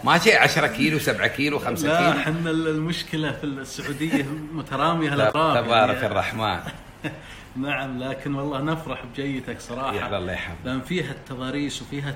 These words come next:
Speaker 2: تاريخ وفيها، آه،
Speaker 1: شو اللي يميزها؟
Speaker 2: آثار.
Speaker 1: إي بالذات حايل.
Speaker 2: يميزها جوها صراحة.
Speaker 1: نعم، في الصيف
Speaker 2: جوها
Speaker 1: شو؟
Speaker 2: الساعة الآن بوقتنا الحالي الساعة تسعة بالليل ما تقعد بالحوش.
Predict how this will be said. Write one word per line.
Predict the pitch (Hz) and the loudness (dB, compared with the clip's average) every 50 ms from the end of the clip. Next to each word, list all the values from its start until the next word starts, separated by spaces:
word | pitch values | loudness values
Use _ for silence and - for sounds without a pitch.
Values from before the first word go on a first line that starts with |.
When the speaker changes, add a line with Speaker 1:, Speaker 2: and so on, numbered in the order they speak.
| - | -6
Speaker 2:
تاريخ | 139 135 135 143 156 165 165 156 - - - - - 135 | -6 -6 -4 -2 -2 -2 -4 -6 -8 -12 -14 -12 -12 -12
وفيها، | 117 - - 160 175 190 180 147 151 170 180 180 170 - 156 | -12 -10 -6 -4 -4 -2 -2 -4 -4 -4 -4 -4 -4 -6 -8
آه، | 143 135 139 135 135 - - - - - - | -6 -6 -6 -6 -8 -10 -14 -18 -20 -14 -8
Speaker 1:
شو | - - 180 | -4 0 2
اللي | 185 170 147 | 4 4 4
يميزها؟ | 139 127 135 139 - 135 143 143 165 147 131 117 | 4 4 4 2 2 4 2 2 4 6 4 4
Speaker 2:
آثار. | - 101 98 - _ _ _ _ - | 4 2 -6 -10 _ _ _ _ -2
Speaker 1:
إي | 147 117 | -2 0
بالذات | 104 107 101 - 135 117 104 92 - | -2 -4 -4 0 2 2 2 2 -2
حايل. | - - - 90 92 90 85 82 82 - - - - - | -6 -4 -2 0 0 0 -2 -4 -6 -10 -16 -18 -16 -10
Speaker 2:
يميزها | 123 131 143 160 190 208 180 - 165 180 | -6 -4 -2 0 0 0 0 0 -2 -2
جوها | - 185 180 156 123 110 98 101 | 0 0 0 0 -2 -4 -6 -8
صراحة. | 98 - - 107 101 92 - - - - - - 104 | -10 -12 -12 -12 -12 -12 -12 -14 -14 -16 -14 -8 -6
Speaker 1:
نعم، | 107 104 82 80 80 - | -4 -4 -4 -6 -8 -6
في | - | -6
الصيف | 127 - 160 160 151 143 | -2 0 2 4 4 2
Speaker 2:
جوها | 139 127 131 | 2 0 -2
Speaker 1:
شو؟ | 135 127 | -4 -4
Speaker 2:
الساعة | 127 - - - - - 165 175 170 147 110 120 127 - 147 | -4 -6 -6 -6 -4 -2 0 0 0 0 -2 -4 -8 -8 -8
الآن | 147 143 - 180 175 147 123 | -8 -6 -2 -2 -2 -2 -2
بوقتنا | 117 139 156 156 156 - - 117 120 | -2 -2 -2 -4 -4 -8 -10 -10 -10
الحالي | 117 - - 127 117 113 113 120 120 | -10 -8 -10 -10 -10 -10 -10 -10 -10
الساعة | 127 - - - 160 160 131 131 | -10 -10 -8 -6 -4 -4 -4 -6
تسعة | - - 175 - - 123 | -8 -8 -8 -8 -8 -8
بالليل | 123 123 143 143 170 190 202 | -8 -6 -4 -4 -2 -2 0
ما | 202 190 | 0 0
تقعد | - 165 156 127 120 127 127 | 0 -2 -4 -4 -6 -8 -8
بالحوش. | 127 117 - - 117 104 - - | -10 -12 -10 -10 -12 -12 -12 -14